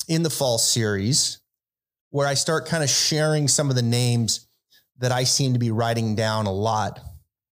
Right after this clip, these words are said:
and like their games. And when you watch their games, I'm more excited for some of them more than others, right? So I'll kind of get into it and share some of my thought process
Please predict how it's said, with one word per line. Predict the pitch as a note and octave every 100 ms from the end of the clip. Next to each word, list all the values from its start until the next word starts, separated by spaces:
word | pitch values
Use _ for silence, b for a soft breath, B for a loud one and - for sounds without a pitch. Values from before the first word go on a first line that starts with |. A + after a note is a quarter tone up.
| -
and | A2+ A2 G#2+ G#2 G2 F#2 _ _ _ _ _ -
like | A2+ A#2 A#2
their | - G#2+
games. | G2 A#2 F#2 -
And | - C3+ C3
when | D3+
you | C#3+
watch | C#3+ C#3 F3+ G#3 -
their | D#3+
games, | A#2 G2+ F#2 G2+ -
I'm | B2+ C3+
more | C3+ C#3 F3
excited | F#3 - - D#3+ D3 C#3 B2 - B B B B B B B B B - - - _ _
for | - D#3+ D#3 D#3 D3+ D3+ D3+ D3
some | C3+ - - G3+ F#3+
of | E3 B2+
them | B2+ A#2+ B2
more | C3+ D3 D3 D3
than | C#3+ C#3+
others, | D3+ D#3 A2+ - -
right? | G#2 G2+ G#2
So | C#3
I'll | B2+
kind | D#3 D3+
of |
get | C3+
into | C3 C#3+ - B2+ A2+
it | G#2 -
and | C3 A#2
share | - - C#3 B2+ B2 A#2+ F#2 -
some | - - B2+
of |
my | A#2 A#2+
thought | C3 - A2 -
process | G#2 G2+ - G2+ G2 -